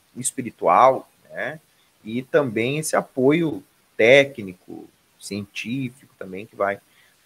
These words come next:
ajudar bastante. Então, é, é isso, né, pastor? A gente tem esse,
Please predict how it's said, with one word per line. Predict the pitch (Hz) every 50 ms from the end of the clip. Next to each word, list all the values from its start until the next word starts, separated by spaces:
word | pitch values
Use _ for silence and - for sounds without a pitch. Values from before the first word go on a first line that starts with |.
| _ -
ajudar | - 104 107 113 110 110 110
bastante. | 117 123 123 - - 120 120
Então, | - 202 208 226 285 277 277 - - _ _ _ -
é, | - 156 - - - - - _
é | - - 190
isso, | 226 254 262 -
né, | - 202
pastor? | 175 185 - 185 165
A | 156
gente | 160 175 180 - -
tem | - 196 208 226 247 269 262 - 107 - - - 82 95 - - 107 139 - -
esse, | 170 180 185 185 - - 214 220 226 226